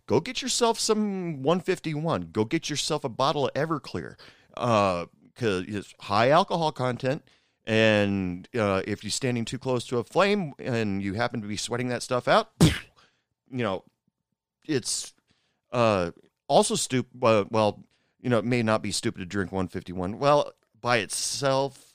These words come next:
yeah, that's, uh, well, I remember talking to a guy that was from Jamaica in my bar one time, and he said, "Oh, yeah, me and my friends used to drink one fifty-one straight all the time, but, uh, uh, we used to have to carry, uh,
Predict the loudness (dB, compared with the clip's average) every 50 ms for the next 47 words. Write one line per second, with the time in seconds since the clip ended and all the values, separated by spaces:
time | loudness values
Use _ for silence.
0 | _ -12 -6 -2 2 2 4 2 2 0 -2 -4 -4 -4 -4 -8 _ -20 -20 -20
1 | _ _ -6 -4 -2 -2 -2 -2 -4 -8 _ _ _ _ -20 -20 _ _ _ -20
2 | -20 _ _ _ _ _ 2 4 4 4 4 2 0 -2 -4 -6 -6 -6 -8 -8
3 | -8 -6 -4 -2 -2 -2 -2 -2 -2 -2 -2 -2 -4 -4 -6 -6 -6 -4 -4 -4
4 | -2 -2 -4 -6 -8 -10 -10 -10 -10 -10 -8 -8 -6 -4 -4 -4 -4 -6 -8 -8
5 | -10 _ _ _ -12 -8 -6 -6 -6 -6 -6 -6 -4 -4 -4 -4 -6 -6 -8 -8
6 | -8 -8 -6 -6 -8 -10 -10 -12 -10 -10 -10 -10 -10 -6 -4 -2 -2 -2 -4 _
7 | -20 -20 -20 -20 -18 _ -2 0 0 2 4 4 4 4 2 2 2 0 -2 -2
8 | -2 -2 -4 -4 -4 -6 -6 -4 -6 -6 -8 -8 -8 -4 -4 -4 -2 -2 -4 -4
9 | -4 -4 -6 -6 -6 -6 -4 -2 -2 -2 -4 -6 -6 -4 -4 -2 -2 -2 -2 -4
10 | -4 -4 -2 -2 0 0 -2 -4 -6 -8 _ _ _ _ -10 -6 -2 -2 0 -2
11 | -2 -4 -8 _ _ _ _ _ _ _ _ _ -4 0 2 2 2 2 0 -2
12 | -4 -4 -4 -4 -4 -4 -2 -2 0 0 0 0 -2 -4 _ _ _ _ _ _
13 | -10 -4 0 0 0 -2 -4 -10 -12 -12 -8 -4 -2 0 2 2 0 -2 -4 -6
14 | -10 _ _ _ _ _ _ _ _ _ _ _ -8 -4 -2 0 2 2 2 0
15 | 0 -2